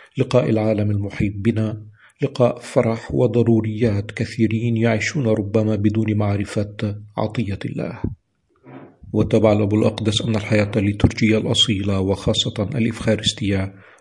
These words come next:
تدفعنا دائمًا إلى المحبة، والتي هي في المقام الأول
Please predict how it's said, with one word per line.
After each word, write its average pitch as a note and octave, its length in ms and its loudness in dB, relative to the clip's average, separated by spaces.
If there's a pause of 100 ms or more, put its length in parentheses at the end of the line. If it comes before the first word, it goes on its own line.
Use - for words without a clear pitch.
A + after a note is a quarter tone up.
(120)
تدفعنا G#2+ 540 4
دائمًا A2 360 2
إلى G#2+ 240 0
المحبة، G2+ 640 0
والتي G2+ 680 0
هي F#2 80 0
في - 100 -6
المقام G#2 440 0
الأول G2+ 720 0